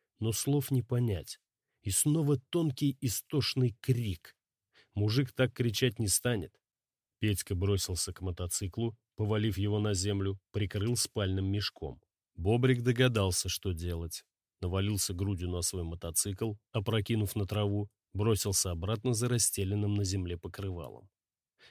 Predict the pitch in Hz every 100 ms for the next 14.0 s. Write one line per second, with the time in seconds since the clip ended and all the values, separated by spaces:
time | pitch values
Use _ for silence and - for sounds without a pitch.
0 | - 98 101 147 135 123 - 127 117 113
1 | 113 117 107 104 123 110 - - _ _
2 | - 90 90 92 87 95 90 - 131 -
3 | 85 78 _ 90 90 85 101 107 - 120
4 | 131 120 98 69 - _ _ _ - -
5 | 110 139 147 143 139 131 113 101 135 135
6 | 123 - 101 131 127 104 113 92 117 104
7 | 92 104 90 104 131 131 123 110 - 98
8 | 107 104 110 113 101 - - - - _
9 | _ _ - - - 107 95 - 98 98
10 | - 120 139 127 113 90 85 95 - _
11 | 90 95 101 90 - - - - _ _
12 | _ _ _ _ _ _ - 127 123 -
13 | 151 156 135 147 - - 127 104 - -